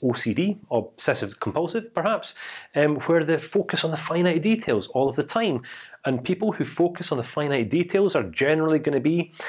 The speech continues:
and be experienced to be quite highly strung and quite high energy. And,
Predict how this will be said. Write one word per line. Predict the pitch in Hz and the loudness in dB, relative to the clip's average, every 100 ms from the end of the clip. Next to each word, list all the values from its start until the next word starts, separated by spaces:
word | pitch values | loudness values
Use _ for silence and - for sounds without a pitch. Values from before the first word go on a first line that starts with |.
| - - - | -10 -8 -2
and | 117 113 104 | 0 0 0
be | 127 | -2
experienced | 120 - - 147 160 165 160 - - | -2 -2 2 4 6 4 0 -2 -2
to | |
be | 151 165 | 0 0
quite | 160 - 139 | -2 -4 -4
highly | 123 135 131 131 123 | -2 0 0 2 0
strung | 127 - 131 127 127 | -2 0 2 2 2
and | 113 - | -2 -2
quite | - 127 123 | -4 -4 -4
high | 123 127 | -2 0
energy. | 120 120 120 120 | 2 2 2 2
And, | 117 | 2